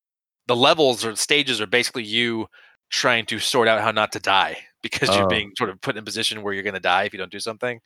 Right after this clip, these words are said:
Speaker 2: Okay, okay.
Speaker 1: And so the very first one is mostly, like, you're, uh, avoiding, like, a, a laser and avoiding, like, a, a bomb and, like, a gas attack or something. It's, it's pretty straightforward, and it gets harder and harder.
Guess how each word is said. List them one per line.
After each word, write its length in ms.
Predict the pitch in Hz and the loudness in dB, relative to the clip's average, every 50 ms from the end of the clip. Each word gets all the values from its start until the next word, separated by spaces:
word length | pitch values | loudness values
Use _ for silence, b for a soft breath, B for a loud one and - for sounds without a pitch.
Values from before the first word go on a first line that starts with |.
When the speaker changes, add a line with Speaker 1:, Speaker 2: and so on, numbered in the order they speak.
| - - | -4 -2
Speaker 2:
Okay, 280 | 117 120 - 101 95 | -2 -2 0 -2 -2
okay. 300 | 101 - - 90 92 107 _ _ _ _ _ _ _ _ - | -2 -2 -4 -6 -6 -8 _ _ _ _ _ _ _ _ -6
Speaker 1:
And 100 | - 107 | -6 -4
so 80 | - 117 | -2 0
the 100 | 113 127 | 0 2
very 200 | 131 156 156 143 | 4 6 4 4
first 380 | - - 156 151 143 - - 143 | 4 4 4 4 4 4 2 2
one 220 | 123 117 117 113 | 2 2 2 2
is 140 | 110 107 104 | 0 -4 -2
mostly, 300 | 117 113 107 - - 117 | -4 -4 -4 -4 -6 -8
like, 80 | 110 107 | -8 -6
you're, 180 | 113 120 127 | -6 -6 -6
uh, 160 | 113 127 123 123 | -6 -6 -6 -6
avoiding, 680 | 117 120 117 101 117 120 120 117 113 113 110 110 107 104 - _ _ _ _ _ _ _ - | -6 -6 -6 -2 0 0 2 2 0 0 -2 -6 -12 -20 -20 _ _ _ _ _ _ _ -2
like, 220 | 104 101 104 - - | 0 0 0 0 0
a, 280 | 104 101 98 95 95 92 | 0 0 0 0 0 -2
a 60 | 92 | -2
laser 540 | 98 117 131 131 123 113 127 127 123 120 117 | -2 -2 -2 0 0 0 2 4 6 6 4
and 160 | 107 104 107 | 4 2 -2
avoiding, 340 | 104 95 107 110 101 101 101 | -2 0 0 0 0 0 -4
like, 160 | 98 92 - | -6 -6 -4
a, 160 | 101 95 98 95 | -2 -2 0 0
a 60 | 104 | 0
bomb 460 | 92 92 90 87 85 85 82 85 87 _ _ - | 2 2 2 4 2 0 -2 -6 _ _ _ -8
and, 260 | 101 95 90 90 87 | -8 -8 -8 -10 -16
like, 160 | 85 87 - | -18 -14 -12
a 300 | 90 80 78 71 58 64 69 _ _ _ _ - | -10 -10 -10 -10 -12 -14 -16 _ _ _ _ -8
gas 340 | 95 85 80 85 82 - | -8 -6 -6 -8 -10 -12
attack 260 | - - - 76 - - | -12 -12 -14 -14 -14 -16
or 60 | - 71 | -16 -14
something. 340 | - - 80 _ - 67 73 | -14 -14 -14 _ -18 -16 -12
It's, 240 | 101 - - - - | -8 -6 -4 -4 -4
it's 140 | 135 - - | -6 -6 -2
pretty 180 | - 175 131 | 0 0 0
straightforward, 540 | 110 - 104 90 85 - 82 80 80 82 82 | 2 0 -2 -4 -6 -6 -8 -8 -8 -10 -12
and 100 | 87 90 | -14 -18
it 80 | 92 - | -16 -14
gets 120 | 90 - - | -12 -8 -6
harder 240 | 95 90 87 82 | -6 -4 -4 -6
and 80 | 85 87 | -10 -8
harder. 300 | 90 90 87 90 87 82 | -8 -8 -8 -8 -10 -12